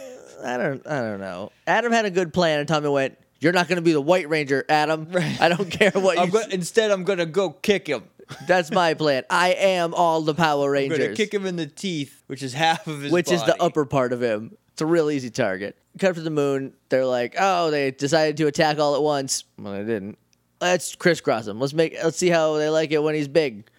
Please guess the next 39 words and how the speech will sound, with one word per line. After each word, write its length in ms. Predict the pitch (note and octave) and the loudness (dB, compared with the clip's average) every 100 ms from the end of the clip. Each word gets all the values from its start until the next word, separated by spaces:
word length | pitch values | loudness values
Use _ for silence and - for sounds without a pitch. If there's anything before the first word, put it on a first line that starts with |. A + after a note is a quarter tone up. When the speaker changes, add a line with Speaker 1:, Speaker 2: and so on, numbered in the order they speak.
| - | -16
Speaker 1:
Which 180 | - - | -2 0
Speaker 2:
This 60 | C3 | 0
Speaker 1:
I 20 | |
th- 60 | G#3 | -2
Speaker 2:
monster 480 | G#3+ G#3 - E3 D3 | -4 -6 -4 -4 -4
is 200 | C#3 B2+ | -6 -10
the 80 | |
first 580 | B2 F3+ F#3 - - _ | -10 -6 -6 -6 -14 _
to 100 | - | -16
be 380 | C3+ D3+ C#3+ C#3 | -12 -10 -8 -6
all 220 | B2+ E3+ | -4 -4
three 320 | D#3+ D#3 F3+ | -6 -8 -6
<laughs> 120 | E3 F3+ | -4 -4
sizes. 600 | E3 D3+ A#2 G2 G2 - _ | -4 -6 -8 -12 -16 -20 _
Speaker 1:
Yep. 480 | - G2 E3 F3+ - _ _ _ _ - | -16 -8 0 0 0 _ _ _ _ -4
He 120 | D3 | -2
was 140 | B2 A#2 | 0 -2
a 40 | |
little 200 | B2+ C#3 | 0 0
tiny, 340 | C3 F3+ G#3+ | 0 0 0
and 80 | G#3+ | -2
then 80 | D3+ | -2
he 60 | C#3+ | 0
was 160 | C3+ | 0
regular, 460 | D3+ D#3 D#3 D#3 D3+ | 0 0 0 0 0
and 220 | A2 C3 | -2 -4
then 140 | B2+ | -2
now 160 | B2 A#2 | -2 0
he's 160 | B2 B2+ | 0 -2
big, 440 | F3 F3 D#3 C3+ - | 0 0 0 -4 -2
and 200 | D3+ C#3+ | -2 0
then 100 | C#3 | -2
we 100 | C3+ | -2
get 280 | B2+ C3 A#2+ | 0 -2 -2
the 200 | B2+ B2 | -4 -2
entire 840 | A#2+ - - A2 A2+ C#3+ G3+ A3 C4 | -4 -8 -12 -8 -2 2 2 0 -2
Zord 420 | A3+ B3+ A3+ F3 | -2 0 -2 -4
sequence. 680 | F#3 F3+ F#3 F3 D#3+ D3 - _ _ - | -4 -2 0 0 0 -6 -18 _ _ -2
They 340 | E3 E3 D3+ | -2 -2 -8